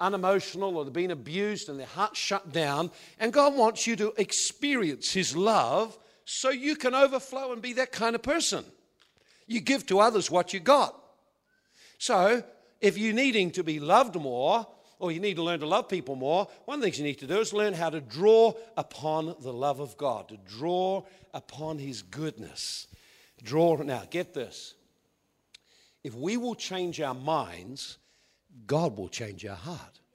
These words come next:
If we will change our mind,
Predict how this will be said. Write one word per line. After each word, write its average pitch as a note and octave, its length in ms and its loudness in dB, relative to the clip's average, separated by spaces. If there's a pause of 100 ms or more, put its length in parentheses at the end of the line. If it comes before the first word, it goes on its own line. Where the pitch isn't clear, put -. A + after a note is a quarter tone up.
(1900)
If B2 160 -8
we D#3+ 180 2
will D#3+ 200 2
change B2+ 440 -4
our G#2+ 140 -8
mind, F#2+ 580 -8